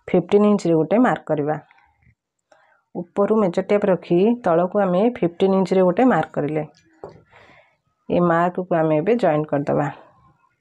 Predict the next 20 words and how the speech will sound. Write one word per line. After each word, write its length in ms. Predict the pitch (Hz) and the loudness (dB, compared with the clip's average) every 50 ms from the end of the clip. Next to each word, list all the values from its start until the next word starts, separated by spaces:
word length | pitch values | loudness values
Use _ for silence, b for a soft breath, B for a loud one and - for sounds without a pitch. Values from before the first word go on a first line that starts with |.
| B B B B B B B B B B B B B - | B B B B B B B B B B B B B -4
ଦୁଇଟା 260 | 190 196 196 196 208 202 | 0 2 2 4 4 2
mark 280 | 202 196 185 190 196 196 | 2 2 0 0 -2 -2
ଦେଲେ 160 | 208 208 233 254 | -2 0 0 0
କ'ଣ 200 | 254 226 208 202 196 | 0 0 0 0 0
ପାଇଁ 140 | 202 214 254 | 0 0 2
ନା, 140 | 311 330 349 285 | 2 0 0 0
ଆମର 220 | 220 196 196 202 262 339 359 B B B B B B B B B B B | 0 0 -2 -2 -2 -4 -4 B B B B B B B B B B B
କପଡ଼ାଟା 380 | - 175 - 185 180 180 - 277 | -4 -4 -2 0 0 2 2 0
ସିଧା 360 | 277 - 180 156 151 185 220 254 - - 180 170 - | 0 0 -2 -2 -2 -2 -4 -4 -6 -8 -10 -8 -6
କାଟିବା 300 | 151 143 - 143 - 143 | -6 -4 -4 -4 -4 -4
ପାଇଁ। 200 | - - - 143 - B B B B B B B B B B B B B B B B B B B B B B B | -4 -6 -8 -8 -10 B B B B B B B B B B B B B B B B B B B B B B B
ଆମର 220 | - 185 190 202 208 208 214 - - 190 185 180 | -4 0 0 2 0 0 -2 -4 -8 -8 -6 -4
ପଛପଟର 500 | - 185 - - 196 208 208 214 202 190 185 190 226 | -4 -4 -2 -2 -4 -2 0 0 2 2 2 2 2
ଲମ୍ବ 260 | 240 202 190 185 190 202 | 2 0 0 0 0 0
ବାହାରିଗଲା। 480 | 208 220 220 226 233 233 233 233 240 254 294 - - - - | 0 0 0 0 0 2 2 2 0 0 -2 -4 -12 -12 -8
ଏବେ 160 | - 170 190 | -6 -2 -2
ଆମେ 160 | 185 180 208 262 | -2 -2 -2 -4
କାନ୍ଧର 400 | 247 - 175 160 160 165 180 214 226 | -2 -2 -2 -2 -2 -4 -4 -4 -2
ମାପ 180 | 214 175 - 156 | -2 -4 -4 -6
ନେବା। 260 | 151 143 143 156 143 | -8 -10 -10 -10 -12